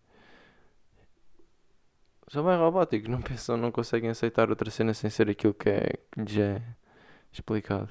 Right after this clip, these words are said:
E é bué da estranho. Mas pronto. Esta semana o Ronaldo também quebrou outro recorde, que eu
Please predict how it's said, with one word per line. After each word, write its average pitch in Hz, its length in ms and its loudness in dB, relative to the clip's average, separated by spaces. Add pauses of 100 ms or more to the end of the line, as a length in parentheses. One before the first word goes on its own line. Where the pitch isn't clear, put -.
E 113 120 -2
é 113 40 0
bué 113 140 0
da 110 80 0
estranho. 107 420 -6 (840)
Mas 113 160 -6
pronto. 101 360 -8 (880)
Esta 127 220 4
semana 120 260 6
o 107 40 4
Ronaldo 107 300 4
também 101 220 2
quebrou 104 400 0
outro - 240 2
recorde, 104 420 -6 (800)
que - 140 -6
eu 101 220 -2